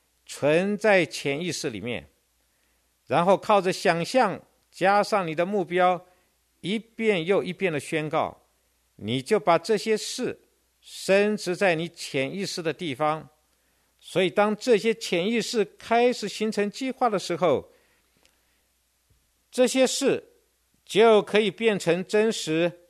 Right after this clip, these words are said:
因为你使用了充满大能力的潜意识。当然，属灵的作家会说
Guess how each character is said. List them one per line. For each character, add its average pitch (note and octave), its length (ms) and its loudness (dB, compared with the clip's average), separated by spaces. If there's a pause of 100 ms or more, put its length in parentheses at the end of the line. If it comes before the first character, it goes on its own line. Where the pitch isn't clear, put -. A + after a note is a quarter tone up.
(420)
因 D3+ 180 -2
为 F#3 140 4
你 E3+ 160 0
使 D#3 260 -4
用 F#3 160 2
了 E3+ 120 4
充 G#3 380 0
满 D3+ 300 0 (160)
大 G3+ 300 6
能 E3+ 240 -2
力 F3+ 80 -10
的 E3+ 100 0
潜 - 260 -4
意 C#3 140 -4
识。 E2+ 260 -8 (1900)
当 B3+ 200 6
然， A#3 220 6
属 F3+ 380 0
灵 A3+ 120 0
的 C4 100 6
作 B3 220 2
家 A#3+ 180 4
会 A#3 160 0
说 A3 540 0